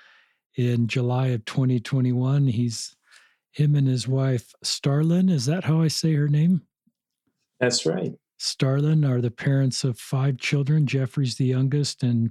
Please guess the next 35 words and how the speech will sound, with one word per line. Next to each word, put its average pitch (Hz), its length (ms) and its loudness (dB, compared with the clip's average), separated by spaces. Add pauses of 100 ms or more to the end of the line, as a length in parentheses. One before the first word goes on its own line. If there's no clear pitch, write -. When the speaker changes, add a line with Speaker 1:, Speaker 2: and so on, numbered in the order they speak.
Speaker 1:
fourteen 135 460 0
grandchildren. 131 880 0 (1080)
And, 143 480 2
uh, 156 260 2
this - 240 -2
is 247 140 0
a 214 40 0
podcast, 165 840 -2 (120)
uh, 190 100 -2 (280)
just - 240 -2
the 233 80 0
perspective - 760 -2
of, 131 260 -2 (300)
"Hey, 156 200 0
I'm 151 260 2
a 170 40 0
dad 143 480 0
and 110 140 -2
I've 127 160 -2
got 147 160 2
a 135 80 0
gay 131 260 0
son." 143 460 0
And 110 200 0 (760)
he 165 160 0
came 156 320 2
out 151 200 -2
to 139 140 0
us - 160 -2
at 131 80 0
age 135 400 -2
twelve, 131 600 0
which 131 200 -2
is 120 280 -2
unusual. 135 880 0